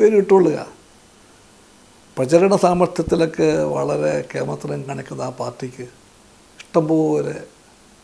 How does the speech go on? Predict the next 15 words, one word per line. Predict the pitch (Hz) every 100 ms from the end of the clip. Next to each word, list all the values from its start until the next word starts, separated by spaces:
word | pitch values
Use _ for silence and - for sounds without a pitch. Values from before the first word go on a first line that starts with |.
| _ - -
പണക്കൊഴുപ്പുള്ള | 139 147 - 151 151 - 151 143 - 135
ആ | 127
പാർട്ടിക്ക്, | 127 123 127 - - - - - - - - - - -
അതിൻ്റെ | 135 156 180 175
എല്ലാം | 165 170 170 147
ബലത്തിൽ | 139 135 147
എന്ത് | 139
വേണമെങ്കിലും | 156 143 135 -
ചെയ്യാം, | - - - - _ - - - -
ആർക്കും | 139 - 139
തടയാൻ | 131 139 139
പറ്റില്ല. | 131 123 120 - - _ - - - - - - -
പക്ഷേ | 139 - 147 143
തൃശ്ശൂർ | 135 123 190 202 - - - - - - - - - - - - - - -
പ്രബുദ്ധമായ | 147 135 147 - 165